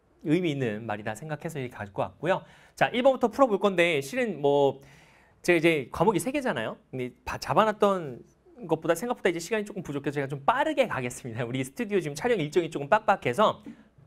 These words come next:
빠르게 갈 테니까 잘 따라오세요. 아셨죠? <laughs> 자, 갑니다. 일 번. 아니, 일 번 틀리면 진짜 이거는 내가 쫓아간다 그랬잖아.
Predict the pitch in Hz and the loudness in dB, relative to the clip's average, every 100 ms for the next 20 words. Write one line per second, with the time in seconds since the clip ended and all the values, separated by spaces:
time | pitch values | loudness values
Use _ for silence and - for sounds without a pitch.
0 | - 247 285 220 190 185 151 - 226 247 | 2 4 6 4 4 2 4 4 4 4
1 | 226 170 139 147 139 - - 320 320 339 | 2 2 0 -2 -4 -6 -2 0 2 2
2 | - - - - 180 190 208 147 - - | 0 -14 -2 4 6 6 4 4 2 -8
3 | - 339 311 302 247 - 143 196 302 247 | 2 4 12 12 12 8 6 6 6 4
4 | 214 302 311 - 311 330 220 214 226 180 | 6 6 6 4 2 2 6 8 8 6
5 | 247 170 156 262 285 285 214 143 180 254 | 4 4 2 0 0 2 4 4 6 6
6 | 170 | 6